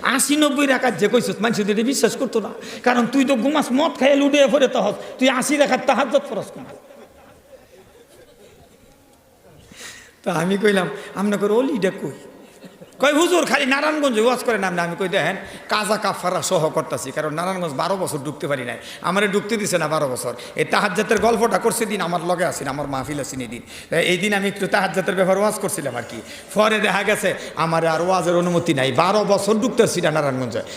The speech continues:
এইবার কাজা কাফারা সহ আদায় করছি, অনেকগুলি মাহফিল করছি নারায়ণগঞ্জে।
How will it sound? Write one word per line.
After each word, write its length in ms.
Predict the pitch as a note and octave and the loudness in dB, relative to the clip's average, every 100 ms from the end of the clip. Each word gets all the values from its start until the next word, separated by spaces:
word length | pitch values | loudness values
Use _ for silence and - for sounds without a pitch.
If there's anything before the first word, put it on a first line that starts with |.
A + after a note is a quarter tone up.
| - | -2
এইবার 240 | F3 E3+ F3 - - | 2 4 2 -2 -2
কাজা 260 | D#3+ D#3+ D#3 | 0 2 0
কাফারা 380 | D3+ - D#3 | 0 0 0
সহ 200 | C#3+ D3+ | 2 2
আদায় 260 | C3+ C3+ C#3 | 2 2 0
করছি, 240 | C3+ - | -2 -4
অনেকগুলি 400 | C3 D3 A#2+ D3 | -2 -2 0 0
মাহফিল 280 | C#3+ A#2+ C#3 | 0 -2 -2
করছি 320 | C#3 - - - - - - - G#2+ | -4 -8 -10 -16 -20 -20 -20 -14 -8
নারায়ণগঞ্জে। 480 | A2 - B2 B2 | -8 -8 -12 -14